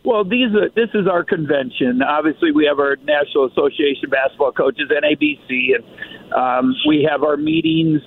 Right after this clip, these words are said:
and clinics and, you know, just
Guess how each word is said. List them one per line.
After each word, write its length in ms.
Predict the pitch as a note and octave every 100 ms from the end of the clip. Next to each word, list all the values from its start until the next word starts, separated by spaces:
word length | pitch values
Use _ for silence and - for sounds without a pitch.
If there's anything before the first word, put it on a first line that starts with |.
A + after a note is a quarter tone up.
| -
and 300 | C3+ C3 B2+ - - - -
clinics 540 | - A#3 A3 A3 F#3+ - -
and, 520 | D3 D3 C#3+ C#3 C#3+ -
you 140 | F3+
know, 180 | F3+ E3
just 280 | E3 A3+ -